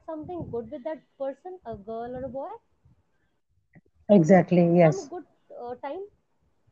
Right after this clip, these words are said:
Speaker 1: some good moments.
Speaker 2: Yes.
Speaker 1: Treasure those
Speaker 2: Hmm.
Speaker 1: good moments.
Speaker 2: Yeah.
Speaker 1: Forget about the bad moments. The bad moments are, like, forget about it.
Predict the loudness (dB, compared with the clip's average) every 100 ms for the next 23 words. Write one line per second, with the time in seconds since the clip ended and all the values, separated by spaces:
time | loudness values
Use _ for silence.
0 | _ -12 -12 -12 -16 _ _ _ -18 -10
1 | -4 6 6 6 2 -18 _ _ _ _
2 | _ _ -20 _ _ _ -14 -14 -10 -10
3 | -8 0 2 2 0 -12 -18 -18 _ _
4 | -6 -4 -6 -12 -10 -10 -10 -10 -12 -16
5 | -18 -20 -20 -20 -18 -16 -14 -16 -16 -16
6 | -16 -18 -18 -20 -20 _ _ -18 -18 -18
7 | -20 -20